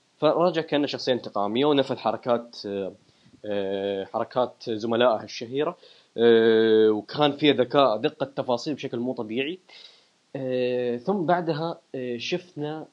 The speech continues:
ال-، ال-، ال-، آه، آه، ذكاء والتر باستهداف الظهر مرة ثانية وعودة الرتم. شفنا هنا تايلر بيت، يعني، تعرف اللي ما عاد يقدر يشيل والتر، ما عاد يقدر يسوي أي حركة، لا يقدر يسوي هاي فلاي،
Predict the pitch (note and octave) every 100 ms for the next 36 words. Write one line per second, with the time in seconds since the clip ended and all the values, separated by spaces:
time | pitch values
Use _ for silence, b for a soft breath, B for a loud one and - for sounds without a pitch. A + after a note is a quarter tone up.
0 | - A#2+ A#2 A#2+ A2+ A#2+ A2+ A2+ A2+ A#2+
1 | A2+ A2 A2 G#2+ - _ _ _ _ _
2 | _ _ - A#2+ A2+ A2 A2 G#2+ A2 G#2+
3 | G#2+ G#2 G#2 G#2 G#2 G#2 G2+ G#2 A#2 -
4 | D3+ C#3 B2 C3+ A#2+ A2+ G2+ - A#2+ G#2
5 | A#2+ A2+ G2 A#2+ G#2+ G#2+ G2 G2+ A#2 A#2
6 | A2 G2+ F#2+ F2+ G#2+ B2+ G#2 G#2+ A2 A2+
7 | G#2+ B2+ - F3 E3+ D3+ E3+ E3 D#3 C#3
8 | - D#3 D3+ B2 D3 - A2+ - D3+ D3
9 | C#3 C3 B2 - b b b b b _
10 | D#3 E3+ D#3 D3+ C#3 C3 B2+ A#2 G#2+ G2+
11 | G2 - _ _ _ _ _ _ - D3+
12 | C#3 C#3 C#3+ C#3 C3+ B2+ C3+ C#3+ B2+ C3+
13 | A#2 G#2 F#2 G#2 C3 C#3 C#3 C3+ C#3+ C3+
14 | C3+ B2+ A#2+ A2 G2 -